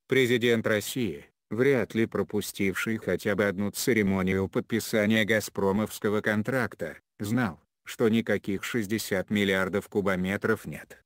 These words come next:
И действительно, "Северный поток" был заполнен только за счёт сокращения украинского транзита. Но слова о соблюдении интересов Украины были удобны европейским политикам и понятны простым телезрителям и читателям новостей.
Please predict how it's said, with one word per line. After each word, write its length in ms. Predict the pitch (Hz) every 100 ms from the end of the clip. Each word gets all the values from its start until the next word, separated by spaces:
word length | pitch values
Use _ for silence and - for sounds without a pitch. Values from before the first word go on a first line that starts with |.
| -
И 120 | 131
действительно, 840 | 135 131 - 113 - 71 64 98 - _ -
"Северный 640 | - 110 101 110 117 117
поток" 400 | 110 104 95 85
был 160 | 110
заполнен 720 | 107 110 123 123 117 107 104
только 360 | 101 110 104 117
за 200 | 98 104
счёт 360 | - - 113 -
сокращения 840 | - 110 101 92 - 98 98 110
украинского 720 | 107 110 107 107 - 107 104
транзита. 680 | - 107 104 90 107 - 82 _
Но 240 | 113 127 131
слова 380 | - 110 117
о 20 | 110
соблюдении 720 | 113 104 107 98 107 107 107
интересов 680 | 101 98 90 95 - 101 -
Украины 440 | - 107 104 107
были 240 | 101 104
удобны 460 | 113 110 117 101 110
европейским 760 | 107 101 92 98 98 - 110 98
политикам 600 | 117 117 139 131 131 127
и 60 |
понятны 520 | 120 104 101 101 110 113
простым 560 | 110 104 - 98 95
телезрителям 840 | 90 101 104 98 123 131 127 127
и 60 | 127
читателям 720 | - 117 101 131 127 110 113
новостей. 680 | 113 107 101 - - 71 69